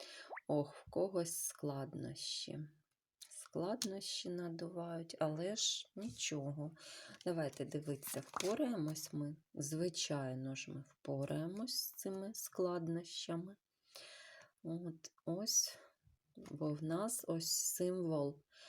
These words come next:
а, палкого та щирого кохання. Карта серця випадає. Тож, звичайно, що ми впораємось.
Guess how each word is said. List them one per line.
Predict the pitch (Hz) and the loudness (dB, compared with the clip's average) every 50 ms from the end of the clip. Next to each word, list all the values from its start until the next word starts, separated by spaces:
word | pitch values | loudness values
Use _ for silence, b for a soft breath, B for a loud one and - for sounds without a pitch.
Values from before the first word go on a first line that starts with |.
| B B B B B | B B B B B
а, | - - 143 147 143 143 143 139 139 139 139 - - _ _ _ | -4 -2 0 0 0 0 0 -2 -2 -4 -4 -6 -10 _ _ _
палкого | - 147 147 147 - - - 165 170 175 175 185 202 208 208 220 - _ _ _ | 0 0 0 -2 0 6 8 10 10 10 8 6 0 -2 -2 -4 -6 _ _ _
та | - 160 151 | -4 -2 -2
щирого | 151 - - - - 156 151 143 143 143 143 - _ | -2 -2 -2 0 0 2 2 2 0 -2 -4 -6 _
кохання. | - 143 143 - - - 151 151 151 160 170 185 202 220 226 285 294 - - - - - _ - - | -8 -8 -8 -6 -6 -4 -2 0 0 0 -2 -2 -2 -2 -2 -2 -4 -6 -12 -18 -18 -18 _ -14 -10
Карта | - - 156 156 - - - - 151 | -6 -4 -2 -2 -4 -6 -6 -6 -4
серця | 156 - - - - 180 165 147 147 - - - - - - - | -4 -2 -2 0 2 2 2 2 0 -2 -8 -12 -14 -14 -6 -4
випадає. | 139 135 - - - 143 147 147 - 143 139 139 143 143 147 165 160 - _ _ _ _ _ _ - - _ _ - - _ _ _ _ _ _ _ _ _ _ _ _ _ _ _ _ _ - B B B B B B B B B B B B _ _ _ _ | -4 -4 -2 -4 -4 -4 -4 -2 -2 -2 -2 -2 -2 -2 -4 -4 -6 -12 _ _ _ _ _ _ -20 -20 _ _ -20 -20 _ _ _ _ _ _ _ _ _ _ _ _ _ _ _ _ _ -14 B B B B B B B B B B B B _ _ _ _
Тож, | - 160 160 180 214 254 - - - | -2 -2 0 0 0 0 0 -2 -2
звичайно, | - 156 147 151 151 - - 175 175 185 208 208 196 180 | -4 -4 -4 -2 -2 0 2 2 2 2 2 0 0 0
що | 156 135 - - - - - 151 143 | 0 2 2 2 0 0 0 0 0
ми | 143 143 151 165 | 0 0 0 0
впораємось. | 190 - - - - - - - 160 151 139 127 131 131 131 135 139 139 151 160 160 156 - - - - - - - | -2 -4 -6 -10 -10 -4 0 0 2 2 0 0 0 -2 -4 -4 -6 -6 -6 -6 -4 -2 -2 -2 -2 -4 -6 -10 -12